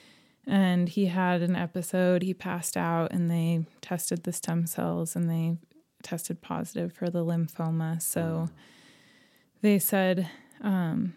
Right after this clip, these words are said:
Speaker 1: the stem cell transplant wasn't an option, and it was time to bring him home for hospice care. And on that same day that we received that message from the doctors, his cousin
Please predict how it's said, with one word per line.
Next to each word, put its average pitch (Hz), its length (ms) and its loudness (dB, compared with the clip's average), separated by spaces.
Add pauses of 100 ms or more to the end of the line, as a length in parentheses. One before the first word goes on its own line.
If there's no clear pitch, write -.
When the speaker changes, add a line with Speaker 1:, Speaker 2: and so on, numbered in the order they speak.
(120)
Speaker 1:
the 190 100 -2
stem 190 280 2
cell 180 200 -2
transplant 180 600 -4
wasn't 180 380 -4
an 175 80 0
option, 175 580 -2
and 170 320 -2 (240)
it 202 120 -4
was 175 180 -4
time 180 260 -2
to 175 60 0
bring 180 240 -2
him 175 140 0
home 170 220 -2
for 190 140 -10
hospice 190 560 -8
care. - 380 -6 (1900)
And 220 220 8
on 220 180 10
that 196 240 4
same 240 340 10
day 214 220 10
that 190 140 4
we 196 120 6
received 190 500 0
that 180 200 2
message 175 480 -2
from 185 200 -4
the 185 80 -2
doctors, 196 880 0
his 214 420 -2
cousin 202 840 0